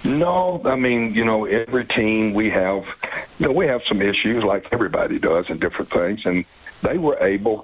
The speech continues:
to take advantage of a lot of the things that, you know, we're still trying to get good at, you know, and, uh, they did a great job of coaching against us. They had some great schemes. They were on top of their game.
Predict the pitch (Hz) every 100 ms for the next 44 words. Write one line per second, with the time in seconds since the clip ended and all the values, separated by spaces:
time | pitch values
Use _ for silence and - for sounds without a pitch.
0 | - 98 95 98 92 92 - - 80 76
1 | 90 95 104 98 - 87 113 117 - 85
2 | 98 - 90 - - - - - 90 85
3 | 92 95 - 98 - 110 98 98 - 123
4 | 175 170 220 - - - 85 73 92 104
5 | 87 87 87 82 90 92 85 78 110 -
6 | 95 90 90 - - 98 - 85 82 80
7 | 95 - - 104 - - 85 - 78 87
8 | 85 - - 95 101 101 98 85 80 82
9 | - 85 82 90 95 90 90 92 92